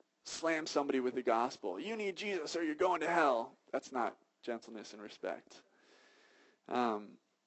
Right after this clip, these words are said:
I've heard the quote, and, and many of you probably have too, "Preach the gospel always,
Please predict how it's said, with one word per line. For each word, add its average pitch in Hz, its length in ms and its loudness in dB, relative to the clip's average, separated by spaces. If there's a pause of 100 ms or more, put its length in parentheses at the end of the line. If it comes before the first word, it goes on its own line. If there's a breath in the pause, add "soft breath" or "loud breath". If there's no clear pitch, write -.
(1200 soft breath)
I've 160 140 10
heard 196 220 12
the 175 80 10
quote, 175 500 10
and, 143 200 0
and 131 340 0 (440)
many 147 220 0
of 135 80 0
you 135 140 2
probably 143 460 4
have 127 260 2
too, 151 260 4
"Preach 185 380 -2
the 160 80 0
gospel 160 480 8
always, 170 640 8